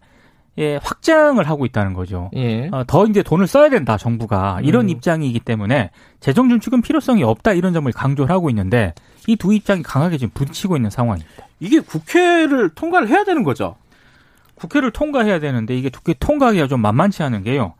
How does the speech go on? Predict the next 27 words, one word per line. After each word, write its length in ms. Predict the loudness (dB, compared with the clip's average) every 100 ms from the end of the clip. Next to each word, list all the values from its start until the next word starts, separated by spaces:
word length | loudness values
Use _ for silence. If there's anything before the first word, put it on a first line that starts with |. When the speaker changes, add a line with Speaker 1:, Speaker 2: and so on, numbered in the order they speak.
| _ _ -20 _ _
Speaker 1:
어, 260 | -6 -6 -6 -12 _
재정 300 | 0 2 2
준칙을 760 | 2 0 0 -2 0 0 0 -2
더불어민주당은 800 | 0 2 2 2 0 0 0 -2
반대를 440 | 0 0 2 2
하고 160 | 2 0
있고, 380 | -2 0 0 -2 _ _ _ _
어, 180 | -6 -2
국민의힘 480 | 2 4 6 4 4
같은 260 | 0 -2 -2
경우는 460 | -2 -2 -4 -4
또 160 | -4 -2
도입을 380 | 2 2 2 2
해야 80 | 2
된다라고 440 | 0 0 0 -2
주장을 320 | -2 -2 -2
하고 260 | -2 -2 -2
있긴 200 | -4 -4
한데 440 | -4 -2 -2 -2 -10 _ _ _ -16
다 240 | -2 0
지금 320 | 2 2 0 0
또 100 | -4
부정적이에요. 840 | 0 2 2 2 2 0 0 -2 -2
<laughs> 40 |
이게 240 | -4 -4 -4
왜냐하면, 600 | -4 -4 -4 -4 -6 -8 -12 -20 -20 -14 -4
어, 300 | -2 -2